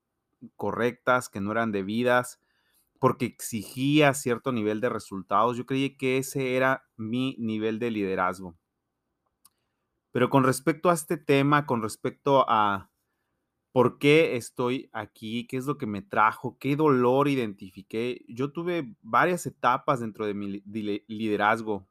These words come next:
Una parte de, de mi liderazgo fue muy rudo, fue, eh, muy directo, decir las cosas sin filtro, decir las cosas incluso de manera agresiva. Y eso,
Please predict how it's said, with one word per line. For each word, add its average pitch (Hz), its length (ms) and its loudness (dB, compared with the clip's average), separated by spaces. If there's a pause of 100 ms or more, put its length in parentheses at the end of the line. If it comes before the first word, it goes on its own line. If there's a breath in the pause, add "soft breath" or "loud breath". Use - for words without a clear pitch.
Una 120 320 -8
parte 123 480 2
de, 110 220 -4
de 101 140 -6
mi 101 120 -6
liderazgo 101 540 -2
fue 117 400 -2 (500)
muy 123 220 2
rudo, 123 480 0
fue, 117 480 -4 (360)
eh, 101 640 -2 (320)
muy 117 340 -2
directo, 123 800 0
decir 107 280 -6
las 117 180 -6
cosas 117 340 -8
sin 95 220 -12
filtro, 120 540 -2
decir 107 240 -6
las 113 180 -6
cosas 113 500 -6 (300)
incluso 110 420 -6
de 117 100 0
manera 101 520 -2
agresiva. 95 720 -8
Y 101 80 -6
eso, 123 320 -4